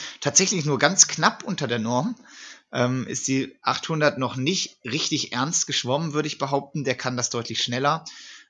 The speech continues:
Ähm, hat aber trotzdem diesen Einzelstart sich gesichert. Bei den Frauen Sarah Köhler und Isabel Gose. Also ihr merkt, die vierhundert und die achthundert sehr nah beieinander. Eigentlich die gleichen Leute.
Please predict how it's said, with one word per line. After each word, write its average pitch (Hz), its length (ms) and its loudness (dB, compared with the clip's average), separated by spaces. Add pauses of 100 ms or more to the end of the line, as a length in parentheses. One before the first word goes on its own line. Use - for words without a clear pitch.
Ähm, 117 360 2
hat - 180 4
aber 123 200 2
trotzdem 123 580 2
diesen 110 220 -2
Einzelstart 120 580 -2
sich 113 140 -4
gesichert. 151 480 2
Bei 123 120 0
den 120 160 -2
Frauen 143 520 4
Sarah 127 280 4
Köhler 147 520 2
und 165 240 -2
Isabel 131 360 2
Gose. 123 460 2 (260)
Also 127 260 0
ihr 110 160 2
merkt, 120 580 2 (260)
die 117 100 -6
vierhundert 127 640 2
und 117 180 -6
die 110 260 -6
achthundert 120 560 -2
sehr 127 260 0
nah 135 160 6
beieinander. 113 760 2 (360)
Eigentlich 123 360 0
die 113 100 -6
gleichen 113 360 -2
Leute. 107 540 -2